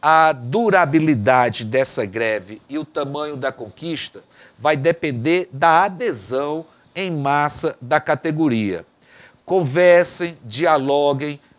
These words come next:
com os colegas que estiverem em dúvidas, estiverem vacilando, dialogue com os pais, as mães dos estudantes,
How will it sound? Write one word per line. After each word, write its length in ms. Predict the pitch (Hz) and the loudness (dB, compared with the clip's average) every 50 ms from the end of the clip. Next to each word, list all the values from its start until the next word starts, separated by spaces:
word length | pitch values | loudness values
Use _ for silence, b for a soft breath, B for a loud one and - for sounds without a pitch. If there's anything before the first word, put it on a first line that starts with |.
| _ | _
com 420 | - 160 160 165 160 160 165 165 135 - | -6 -4 -4 -4 -4 -6 -8 -10 -12 -12
os 160 | 143 - - | -10 -10 -8
colegas 680 | - - 160 147 135 135 139 143 143 135 143 135 - | -4 -2 0 0 2 2 2 0 0 0 -4 -6 -8
que 120 | - - 143 | -8 -8 -6
estiverem 640 | 139 135 - - - 139 117 120 135 131 127 127 123 | -6 -6 -6 -6 -8 -8 -4 0 2 2 2 2 -2
em 60 | 110 | -4
dúvidas, 560 | 95 123 131 135 135 127 113 110 120 120 - | -4 -4 -2 -2 -2 -2 -4 -6 -10 -10 -10
estiverem 480 | 123 - - - 127 113 127 131 123 117 | -12 -12 -12 -12 -8 -4 -4 -4 -4 -4
vacilando, 800 | 110 123 127 - - 120 107 107 113 120 123 120 120 113 120 B B B B B B B | -4 -4 -4 -4 -6 -8 -8 -6 -6 -6 -6 -6 -8 -10 -12 B B B B B B B
dialogue 760 | 110 104 127 175 180 170 151 147 151 151 160 160 147 135 - | -12 -4 0 2 4 4 4 2 2 2 2 2 0 -2 -6
com 160 | - 156 156 | -10 -10 -10
os 200 | 147 - - - | -10 -12 -14 -16
pais, 580 | - - 139 139 139 139 135 131 131 120 - - | -6 0 2 4 4 4 4 2 -2 -8 -12 -10
as 240 | - 131 131 110 117 | -6 -6 -6 -6 -6
mães 420 | 123 131 135 139 135 131 120 - b b b b b | -8 -8 -8 -8 -8 -8 -10 -14 b b b b b
dos 300 | _ 117 135 143 123 117 | _ -8 -6 -6 -4 -4
estudantes, 800 | 143 143 - - - 123 98 101 120 127 131 139 131 - - | -4 -6 -6 -6 -8 -8 -6 -4 -4 -6 -6 -8 -12 -14 -18